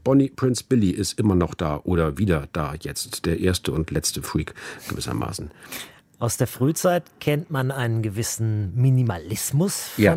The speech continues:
Speaker 2: ihm. Und wie ist der auf dem aktuellen Album vertreten?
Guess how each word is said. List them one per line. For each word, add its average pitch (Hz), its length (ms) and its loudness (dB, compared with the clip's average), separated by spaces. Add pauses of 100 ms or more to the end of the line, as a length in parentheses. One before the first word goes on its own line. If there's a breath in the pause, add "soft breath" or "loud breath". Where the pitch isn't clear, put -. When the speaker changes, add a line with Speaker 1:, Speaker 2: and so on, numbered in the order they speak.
(160)
Speaker 2:
ihm. 165 340 2
Und 135 400 0
wie 135 260 0
ist - 380 -2
der 120 300 2
auf 113 240 -4
dem 110 320 2
aktuellen 87 500 -4
Album 80 480 -10
vertreten? - 640 -8